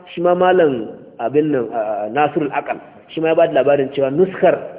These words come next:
nuska daga cikin nuskokin da ya samu akwai wadda aka samu ta a can, nuskar Iqtida'us Siratal Mustaqim. So da dama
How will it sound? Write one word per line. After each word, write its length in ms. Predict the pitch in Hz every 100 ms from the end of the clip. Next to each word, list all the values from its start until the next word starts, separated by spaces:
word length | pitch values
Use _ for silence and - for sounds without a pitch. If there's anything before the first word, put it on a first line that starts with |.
| - - - _
nuska 460 | 151 180 - 156 127
daga 220 | 131 131
cikin 160 | 131 156
nuskokin 240 | 156 156 156
da 60 | 135
ya 80 | 143
samu 240 | 151 139
akwai 220 | 104 151
wadda 160 | 156 127
aka 140 | - -
samu 220 | 120 127
ta 120 | 123
a 40 | 73
can, 140 | - - -
nuskar 300 | 147 - 120 98 -
Iqtida'us 460 | - - 131 120 117
Siratal 220 | 113 107 101
Mustaqim. 320 | - 101 87 _ _ _ _ -
So 60 |
da 80 | 123
dama 320 | 127 170 180